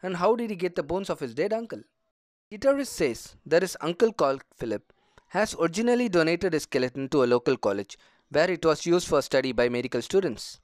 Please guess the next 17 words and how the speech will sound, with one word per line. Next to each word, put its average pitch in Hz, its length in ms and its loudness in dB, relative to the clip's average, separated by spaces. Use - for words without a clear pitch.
However, 127 520 -2
the 135 100 -4
school 220 380 -2
eventually 175 480 -2
returned 156 400 0
the 147 60 0
skeleton 139 440 -4
after 123 240 -4
twenty 117 300 -6
years, 101 340 -6
leading 254 300 0
the 226 100 2
family 131 440 0
to 180 120 -2
pay 180 240 2
rent 139 300 -2
to 143 260 -2